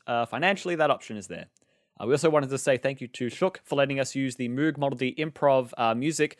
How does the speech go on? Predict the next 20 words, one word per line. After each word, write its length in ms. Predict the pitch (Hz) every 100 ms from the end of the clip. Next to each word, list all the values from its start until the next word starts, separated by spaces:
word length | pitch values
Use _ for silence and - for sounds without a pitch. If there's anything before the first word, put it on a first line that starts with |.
| _
from 220 | - 147
their 100 | 131
YouTube 380 | 120 208 170 143
channel 340 | 101 101 139 - _
as 180 | - 131
the 140 | 135 131
music 300 | 175 196 185
for 180 | 190 196
the 120 | 180
Minimap 340 | 180 190 190
cast. 440 | - 240 113 - - - _
You 80 | -
can 120 | 117
listen 180 | 117 120
to 160 | 127
more 320 | 120 127 165 170
of 300 | 127 127 -
Shook's 280 | - 196 -
music 340 | 123 107 113 -
at 160 | 107